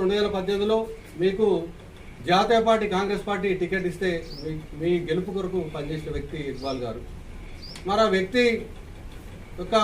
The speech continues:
గుణగణాలు మీకు తెలుసు. చనిపోయిన వ్యక్తికి మనం ఏ విధంగా మాట్లాడాలా, చనిపోయిన కుటుంబాన్ని ఏ విధంగా ఓదార్చాలా అనేది ఒకసారి మీరు ఆలోచించాలి. రాష్ట్ర అగ్రో ఇండస్ట్రీ చైర్మన్ మీరు, అంటే రాష్ట్ర స్థాయిలో మీకు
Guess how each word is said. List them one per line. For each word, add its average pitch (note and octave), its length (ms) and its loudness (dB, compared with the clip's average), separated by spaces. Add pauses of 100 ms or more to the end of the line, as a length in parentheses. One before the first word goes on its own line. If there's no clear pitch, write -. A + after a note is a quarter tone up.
గుణగణాలు G#3+ 540 4
మీకు F3 200 4
తెలుసు. F#3 220 2 (1500)
చనిపోయిన A3 500 8
వ్యక్తికి A3+ 360 4 (520)
మనం F#3 240 2
ఏ F#3+ 100 6
విధంగా G#3 320 4
మాట్లాడాలా, F#3+ 480 2 (100)
చనిపోయిన F#3+ 440 4
కుటుంబాన్ని F#3+ 420 0
ఏ F3 80 2
విధంగా F#3 320 2
ఓదార్చాలా E3 520 0
అనేది D#3+ 260 -2 (120)
ఒకసారి D3+ 380 -4 (260)
మీరు D#3 200 -4
ఆలోచించాలి. B2+ 540 -6 (460)
రాష్ట్ర F#3 420 2
అగ్రో D#3+ 200 -2 (400)
ఇండస్ట్రీ D3+ 440 -6
చైర్మన్ C3+ 400 -4
మీరు, A2 140 -6 (600)
అంటే D#3 180 2 (440)
రాష్ట్ర E3 320 0
స్థాయిలో F3+ 340 0
మీకు E3 200 0